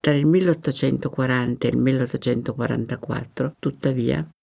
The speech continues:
decide di intraprendere un'azione legale contro la madre, contestando la sua gestione del patrimonio.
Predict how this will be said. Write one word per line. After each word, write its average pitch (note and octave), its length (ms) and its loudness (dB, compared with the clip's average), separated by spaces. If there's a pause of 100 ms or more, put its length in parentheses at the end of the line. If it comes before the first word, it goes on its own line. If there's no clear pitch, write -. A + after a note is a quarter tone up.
(320)
decide D#3 500 2
di D#3 100 0
intraprendere D3 840 2
un'azione C3+ 640 2
legale B2 420 0
contro A#2 400 -2
la G#2+ 80 2
madre, A2+ 600 0 (480)
contestando C#3 960 2
la B2+ 160 2
sua C3+ 280 2
gestione D#3+ 520 -2
del A#2+ 160 -2
patrimonio. - 760 -4